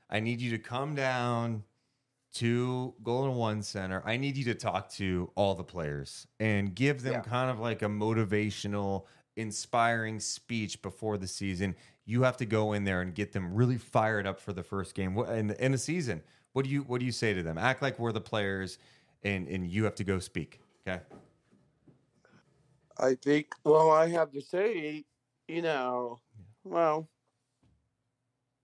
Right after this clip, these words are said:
Speaker 2: I, I do have to, I do have to say that, <sighs> you know,
Speaker 1: Yeah.
Speaker 2: I, I do say,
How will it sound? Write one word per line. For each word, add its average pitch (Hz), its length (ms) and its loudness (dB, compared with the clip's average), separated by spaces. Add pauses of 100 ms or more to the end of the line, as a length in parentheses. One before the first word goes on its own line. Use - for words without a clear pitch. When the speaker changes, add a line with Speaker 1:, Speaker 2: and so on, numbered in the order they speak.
(440)
Speaker 2:
I, 139 140 4 (160)
I 139 120 -2
do 180 340 -4
have 180 240 0
to, 147 120 -8 (180)
I 143 100 2
do 202 320 -4
have 190 220 0
to 143 120 -6
say 147 580 2 (100)
that, 127 320 2 (1500)
<sighs> - 80 -14 (2000)
you 135 80 4
know, 143 280 6 (680)
Speaker 1:
Yeah. 73 140 -6 (240)
Speaker 2:
I, 135 140 -2 (120)
I 156 220 -4
do 165 220 0
say, 151 300 2